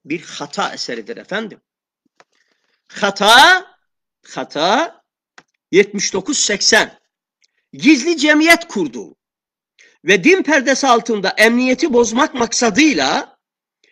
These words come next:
kitap ve mektupların vasıtalarla gönderilmiş olması. Yani araya bir kısım, yani doğrudan kendisi göndermiyor, talebeleri gönderiyor. Yani mesela bir köylüye diyor, "Götür at bunu." Bunu suç sayıyor.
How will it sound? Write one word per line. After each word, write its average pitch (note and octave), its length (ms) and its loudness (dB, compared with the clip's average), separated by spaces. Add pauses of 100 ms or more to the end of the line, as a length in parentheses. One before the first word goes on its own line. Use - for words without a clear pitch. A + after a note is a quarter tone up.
(200)
kitap F4+ 420 0
ve C#4 80 2
mektupların A#3 720 -2
vasıtalarla A#3+ 720 2
gönderilmiş E3+ 680 0
olması. G2 460 -14 (400)
Yani C#3 380 -4 (600)
araya G#3+ 380 4
bir G#3+ 160 -6
kısım, D4 300 -8 (120)
yani D3+ 320 -6
doğrudan G3+ 680 2
kendisi F3+ 360 -10
göndermiyor, F3+ 580 -6
talebeleri D#3 500 -4
gönderiyor. A#3+ 320 -8
Yani B3 200 -10
mesela G#3+ 260 -8
bir G3+ 60 -14
köylüye G#3 520 -6
diyor, B3 160 -10
"Götür G#3 300 -10
at G3 280 -8
bunu." G2 240 -16 (920)
Bunu C4 160 2
suç - 220 -2
sayıyor. A2+ 560 -6